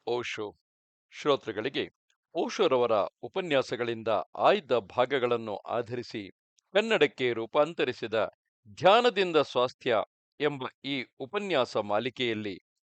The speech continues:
ರಹಸ್ಯವಾದ ಎಂಬ ಹದಿನಾರನೆಯ ಉಪನ್ಯಾಸಕ್ಕೆ ಸ್ವಾಗತ. ಈ ಉಪನ್ಯಾಸವು ಸಭಿಕರ ಪ್ರಶ್ನೆಯೊಂದಿಗೆ ಪ್ರಾರಂಭವಾಗುತ್ತಿದೆ.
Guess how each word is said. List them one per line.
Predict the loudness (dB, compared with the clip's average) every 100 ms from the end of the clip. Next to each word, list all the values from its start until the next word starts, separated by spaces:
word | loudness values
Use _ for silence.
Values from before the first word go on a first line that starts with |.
| _ _ _ 2
ರಹಸ್ಯವಾದ | 4 4 -2 0 2 6 6 6 4 4 -2 -6
ಎಂಬ | -6 -2
ಹದಿನಾರನೆಯ | -2 -2 -4 -4 2 2 2 0 -2 -2 -4
ಉಪನ್ಯಾಸಕ್ಕೆ | -8 -6 -4 -4 -6 -10 -10 -12 -12 _ _ -20
ಸ್ವಾಗತ. | -6 -4 -4 -8 -12 _ _ _ _ _ _ _ _ _ _ -8
ಈ | -6 -6 -8 -12
ಉಪನ್ಯಾಸವು | -6 -4 -2 -2 -4 -10 -10 -14 _ _
ಸಭಿಕರ | -4 -2 -2 2 2 2
ಪ್ರಶ್ನೆಯೊಂದಿಗೆ | -2 -12 -8 -6 -6 -6 -4 -6
ಪ್ರಾರಂಭವಾಗುತ್ತಿದೆ. | -6 _ 0 0 -2 -4 -4 -4 -8 -12 -14